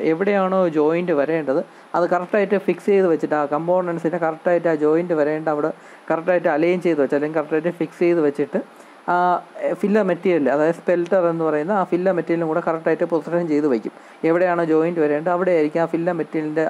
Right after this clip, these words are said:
ആ ഒരു പീസും കൂടെ വെച്ച് കൊടുക്കേണ്ടത്. എന്നിട്ടായിരിക്കും ഫർണസിൽ വെച്ച് ചൂടാക്കുന്നത്. അപ്പോൾ ഇങ്ങനെ bracing joint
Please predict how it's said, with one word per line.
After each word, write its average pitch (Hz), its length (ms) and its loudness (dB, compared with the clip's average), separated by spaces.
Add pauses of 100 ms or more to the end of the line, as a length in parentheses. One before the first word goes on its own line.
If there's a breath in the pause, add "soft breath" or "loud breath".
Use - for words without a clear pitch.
(120)
ആ - 20 2 (100)
ഒരു 156 180 2
പീസും 165 300 -2
കൂടെ 147 160 0
വെച്ച് 151 160 -2
കൊടുക്കേണ്ടത്. 120 340 -6 (440 loud breath)
എന്നിട്ടായിരിക്കും 214 440 2
ഫർണസിൽ 180 360 0
വെച്ച് 185 200 -2
ചൂടാക്കുന്നത്. 135 480 -2 (300 loud breath)
അപ്പോൾ 190 220 0
ഇങ്ങനെ 277 280 2 (520)
bracing 196 500 0
joint 180 380 0